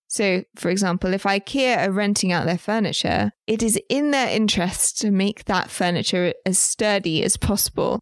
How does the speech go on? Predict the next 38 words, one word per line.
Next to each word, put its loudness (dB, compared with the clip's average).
so 0
that -2
they're 2
not 0
having 2
to 0
remake 0
it, -2
uh, 2
you 2
know, 2
every 0
time 0
it -4
comes 0
back -4
to -2
them. 0
It 2
makes 0
absolutely 0
no 2
sense 0
for 0
them 2
to 0
make 0
the 0
kind 0
of -4
normal 2
wobbly, 2
kind 0
of 0
slightly 0
shoddy, 0
you 0
know, 0